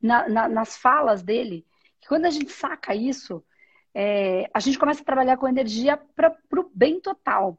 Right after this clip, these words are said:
Vou, vou dar umas explicações aqui, acho que você já até deve ter escutado eu falar, porque já tá no Mano Master. Mas assim, eu falo pra mil pessoas. Estas pessoas, elas escutam o que eu falo no mesmo tempo.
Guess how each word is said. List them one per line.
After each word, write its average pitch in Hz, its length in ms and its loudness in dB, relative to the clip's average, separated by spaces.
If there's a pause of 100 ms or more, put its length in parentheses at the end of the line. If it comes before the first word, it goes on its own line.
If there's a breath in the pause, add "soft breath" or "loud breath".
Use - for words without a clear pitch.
(340)
Vou, 233 240 -4
vou 233 120 -2
dar 240 200 6
umas 277 180 2
explicações 233 640 -4
aqui, 226 200 -2
acho 226 140 -2
que - 60 -20
você 214 80 -10
já 208 100 -2
até 214 160 -2
deve 226 180 -4
ter 233 80 -4
escutado 208 420 -6
eu 185 80 -4
falar, - 340 -2
porque 220 160 -10
já 196 160 -2
tá 202 140 -2
no 196 80 -2
Mano 185 200 -2
Master. 202 380 -4 (360 loud breath)
Mas - 100 4
assim, 190 280 0 (580 soft breath)
eu 339 100 6
falo 269 640 4 (420)
pra 247 400 0
mil 285 220 8
pessoas. - 520 -2 (720)
Estas - 460 0
pessoas, 185 540 -8 (460)
elas 240 320 0
escutam 254 460 -4
o 180 40 -12
que - 80 -8
eu 190 60 -4
falo - 280 -14 (540)
no 254 180 8
mesmo 240 300 8
tempo. 196 400 2